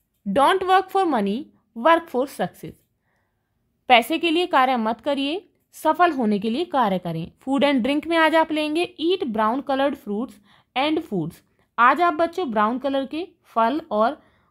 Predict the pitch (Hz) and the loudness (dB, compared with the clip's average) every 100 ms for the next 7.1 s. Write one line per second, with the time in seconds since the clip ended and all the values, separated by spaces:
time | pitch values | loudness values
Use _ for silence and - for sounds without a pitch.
0 | _ 196 233 285 330 330 320 311 370 359 | _ -4 -2 0 0 -2 -2 0 0 2
1 | 226 240 214 254 277 262 294 359 - _ | 2 2 0 -2 -4 -6 -6 -8 -12 _
2 | - 277 285 285 262 285 277 262 226 233 | -8 -2 -2 -2 -4 -4 -2 0 0 0
3 | 311 - 196 185 233 247 247 214 208 285 | -2 -6 -6 2 2 2 2 2 2 -2
4 | - _ _ _ _ _ - 285 311 330 | -8 _ _ _ _ _ -12 -2 0 2
5 | 294 262 269 330 - _ 220 233 320 208 | 2 2 2 -4 -10 _ -6 -2 0 0
6 | 220 202 214 277 196 180 - 156 - 160 | 2 0 0 -4 -4 -6 -10 -14 -14 -16